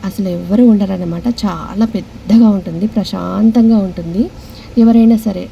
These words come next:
వచ్చి ఇక్కడ వండుకొని తినేయొచ్చు. కాకపోతే ఏంటి అనంటే దేవుడికి వచ్చేసి తీపి దేవుడు. ఇక్కడ చూస్తున్నారు కదా, స్వయంభూగా వెలిసిన దేవుడు. ఇక్కడికి హోమగుండం అనేది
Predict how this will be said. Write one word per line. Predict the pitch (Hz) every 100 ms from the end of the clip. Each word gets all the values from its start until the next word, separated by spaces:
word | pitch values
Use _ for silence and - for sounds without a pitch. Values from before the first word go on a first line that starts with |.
| 214
వచ్చి | 220 - 320
ఇక్కడ | 285 233 226
వండుకొని | 202 185 190 233
తినేయొచ్చు. | 277 262 185 165 - - - - - - - - - - - - - - - - - -
కాకపోతే | 254 247 226 214 196 190 - - -
ఏంటి | 247 233 226 208 - -
అనంటే | 180 165 156 175 311 - - - - -
దేవుడికి | 220 254 247 220
వచ్చేసి | 185 185 175 370
తీపి | - - 403 392 226
దేవుడు. | 180 160 165 - - -
ఇక్కడ | 247 247 269
చూస్తున్నారు | 269 285 269 269
కదా, | 269 254 381 - -
స్వయంభూగా | 233 226 233 226 240 240
వెలిసిన | 220 202 - 226 247
దేవుడు. | 208 175 165 - - - - - - - - - - -
ఇక్కడికి | 240 233 240 233 277 339 440 - -
హోమగుండం | 220 214 226 220 214 202
అనేది | 196 190 277